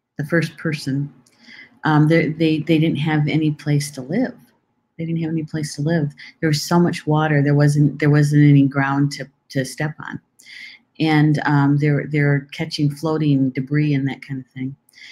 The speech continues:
And, um, each of the animals thought that if they could dive down deep enough that they could bring back soil,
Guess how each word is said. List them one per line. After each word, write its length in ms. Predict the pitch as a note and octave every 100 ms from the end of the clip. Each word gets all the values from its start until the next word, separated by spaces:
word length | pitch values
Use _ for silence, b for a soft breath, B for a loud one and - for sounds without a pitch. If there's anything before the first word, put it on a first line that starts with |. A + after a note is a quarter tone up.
| B _ -
And, 420 | D#3 D3+ D3+ D3
um, 420 | C#3+ C3+ C3 C#3 - _ _ _ _ _ _ _ _ _ _ _ _
each 240 | F3+ F#3 F#3
of 80 | E3
the 140 | -
animals 600 | D3 D#3+ D#3 D3 C#3+ C#3+
thought 280 | D3+ C3+ -
that 120 | C3+
if 160 | C#3 -
they 140 | D3
could 400 | C#3+ - C#3+ C#3 - _
dive 300 | E3 D#3 D#3
down 280 | D#3 D3+ D3+
deep 300 | D3 D3+ D#3
enough 320 | C#3 B2+ B2+
that 140 | C#3+ D3
they 120 | C#3+
could 220 | C#3+ C#3
bring 240 | D3 C#3+ C#3+
back 360 | C#3 C3 -
soil, 540 | - E3 D#3 C3+ B2+